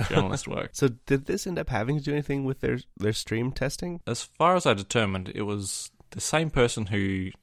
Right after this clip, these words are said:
Speaker 1: who tweeted that he was able to, um, watch Test's stream of the actual keynote, um, that had his, his byline on the article about these leaked images as well. So I'm not sure how they're connected and which information came from where, um,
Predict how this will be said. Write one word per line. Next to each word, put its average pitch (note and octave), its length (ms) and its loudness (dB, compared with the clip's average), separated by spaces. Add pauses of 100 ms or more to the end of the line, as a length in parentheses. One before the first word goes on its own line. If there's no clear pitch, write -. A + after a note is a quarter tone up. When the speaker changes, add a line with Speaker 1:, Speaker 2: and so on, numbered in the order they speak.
Speaker 1:
who G#2 120 -4
tweeted - 640 2
that - 220 -2
he G2+ 100 0
was G2 160 -2
able G2 300 2
to, F2+ 600 0
um, F2+ 460 -4
watch - 480 2
Test's - 380 0
stream F2+ 400 0
of F#2 280 -4 (200)
the G#2+ 120 2
actual F#2 280 0
keynote, G2 520 2
um, F#2 400 -2 (160)
that F#2 140 6
had G2+ 160 2
his, F#2 240 -2 (160)
his A#2 100 -2
byline F#2+ 560 2
on F2+ 260 -4 (280)
the - 160 -4
article G2+ 440 0
about G2+ 240 0
these G2 140 0
leaked G#2 220 0
images G2+ 340 -4
as G#2+ 100 -12
well. G#2+ 320 -2
So - 80 0
I'm A2+ 160 2
not G3+ 120 0
sure C3 140 -2
how G#2+ 220 4
they're G2+ 120 2
connected - 580 -4
and F#2+ 480 -2
which G2 220 -4
information G2+ 600 0
came G#2 200 2
from G2+ 220 -2
where, A2+ 380 2
um, G#2+ 400 -6